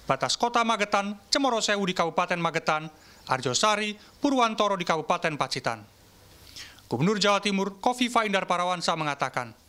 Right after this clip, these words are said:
pihaknya bakal memasang rambu-rambu peringatan di daerah rawan bencana itu. Kofifa juga mengungkapkan kondisi jalan di Jawa Timur dia klaim dalam kondisi baik. Dia menyebutkan ruas jalan yang menjadi kewenangan Provinsi Jawa Timur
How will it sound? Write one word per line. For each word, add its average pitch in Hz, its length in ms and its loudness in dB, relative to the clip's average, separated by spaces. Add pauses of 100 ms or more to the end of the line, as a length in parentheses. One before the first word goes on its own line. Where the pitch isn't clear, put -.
pihaknya 160 580 0 (320)
bakal 220 400 2
memasang 202 480 0
rambu-rambu 247 480 2
peringatan 202 560 0 (240)
di - 160 0
daerah 196 240 2
rawan 165 320 0
bencana 139 400 0
itu. 120 240 -12 (880)
Kofifa 247 480 2
juga 220 240 2
mengungkapkan 175 560 0 (240)
kondisi 190 480 0
jalan 202 240 2
di 247 160 0
Jawa 247 160 2
Timur 208 320 0 (240)
dia 135 240 2
klaim 226 320 2 (160)
dalam 226 320 4
kondisi 160 400 0
baik. 127 240 -2 (560)
Dia 254 160 4
menyebutkan 220 640 2 (160)
ruas 240 320 2
jalan 208 320 2
yang 190 160 0
menjadi 254 240 0
kewenangan 220 400 -2
Provinsi 240 480 0
Jawa 208 160 4
Timur 202 320 -2